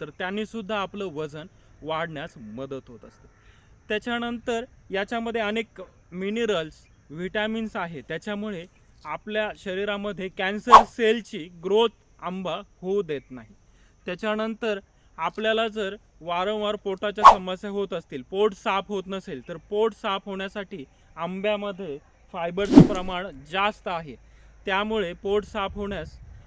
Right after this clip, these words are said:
आंब्याचं फळ मदत करत असतं. त्याच्यानंतर पुरुषांमध्ये वंध्यत्व असेल,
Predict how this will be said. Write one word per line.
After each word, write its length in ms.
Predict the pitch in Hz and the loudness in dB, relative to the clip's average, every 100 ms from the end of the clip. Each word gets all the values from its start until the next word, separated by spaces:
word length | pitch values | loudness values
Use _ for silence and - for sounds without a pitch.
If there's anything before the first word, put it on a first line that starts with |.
| - | -14
आंब्याचं 500 | - 175 185 185 202 | -10 -8 -4 -4 -6
फळ 300 | 190 - 170 202 - | -8 -6 -6 -6 -14
मदत 420 | 135 143 151 160 - | -12 -8 -6 -6 -6
करत 280 | 139 127 123 | -8 -8 -12
असतं. 240 | - - - - - - - | -18 -20 -20 -20 -20 -20 -8
त्याच्यानंतर 800 | 202 196 226 226 226 226 233 208 - - - - - - - | -6 -2 -2 -2 -4 -4 -4 -4 -6 -20 -20 -20 -20 -20 -6
पुरुषांमध्ये 760 | 208 214 - 240 233 226 202 220 | -2 -2 -2 -2 -2 -2 -2 -4
वंध्यत्व 600 | 190 - 202 220 208 208 | 8 8 8 2 -2 -4
असेल, 340 | 180 - 139 | -4 -4 -12